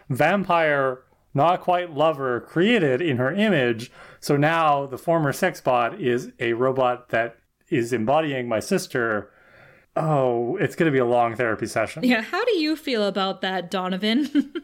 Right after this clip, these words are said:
Speaker 2: How does that make you feel?
Speaker 1: Uh,
Speaker 2: Yeah.
Speaker 1: So,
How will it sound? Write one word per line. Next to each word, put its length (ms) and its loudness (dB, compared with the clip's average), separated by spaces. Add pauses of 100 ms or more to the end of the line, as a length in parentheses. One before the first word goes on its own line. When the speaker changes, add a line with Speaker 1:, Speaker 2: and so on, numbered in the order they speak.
(1000)
Speaker 2:
How 160 2
does 320 -4
that 260 -2
make 240 -2
you 60 -2
feel? 40 4
Speaker 1:
Uh, 640 2 (460)
Speaker 2:
Yeah. 260 -2
Speaker 1:
So, 280 2